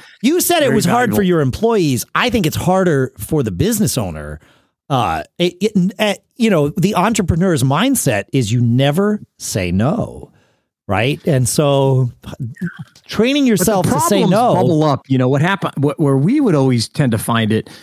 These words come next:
Speaker 2: is, you know, let's say we were, uh, w-, we had a big shift because we were doing this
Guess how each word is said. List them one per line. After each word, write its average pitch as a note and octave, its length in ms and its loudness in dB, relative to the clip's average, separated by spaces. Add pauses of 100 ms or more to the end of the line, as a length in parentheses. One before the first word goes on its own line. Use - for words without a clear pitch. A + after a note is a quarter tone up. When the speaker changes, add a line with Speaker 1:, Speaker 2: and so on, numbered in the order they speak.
(400)
Speaker 2:
is, A2+ 460 -2 (500)
you A#2 220 -6
know, G#2+ 220 -4
let's C3 240 -4
say C3 320 0
we C3 180 0
were, A2 640 2
uh, G#2+ 220 -2
w-, D#3+ 240 -2
we C#4 240 0
had A#3 160 0
a D#3 60 0
big C#3+ 240 -2
shift - 440 -2
because A#2+ 380 -2
we F3 120 0
were C#3 180 0
doing D3 300 0
this A#2+ 200 -2